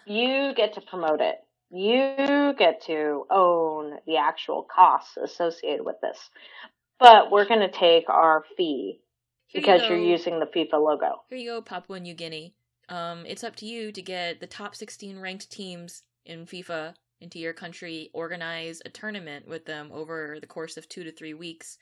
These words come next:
Speaker 2: um, you know, and make sure you have infrastructure in place to broadcast all this shit.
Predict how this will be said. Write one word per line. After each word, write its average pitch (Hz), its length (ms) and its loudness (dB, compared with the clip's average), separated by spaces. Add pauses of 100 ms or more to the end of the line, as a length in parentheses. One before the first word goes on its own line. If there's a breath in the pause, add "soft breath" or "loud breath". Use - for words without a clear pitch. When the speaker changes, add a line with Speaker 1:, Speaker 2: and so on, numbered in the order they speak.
(440)
Speaker 2:
um, 151 500 -16 (460)
you 190 100 -14
know, 151 160 -10
and 160 180 -16
make 165 140 -14
sure 185 140 -14
you 170 100 -16
have 180 240 -14
infrastructure 175 720 -16
in 151 140 -14
place 165 400 -14
to 147 480 -14
broadcast 160 500 -16
all 104 140 -16
this 98 160 -18
shit. - 300 -20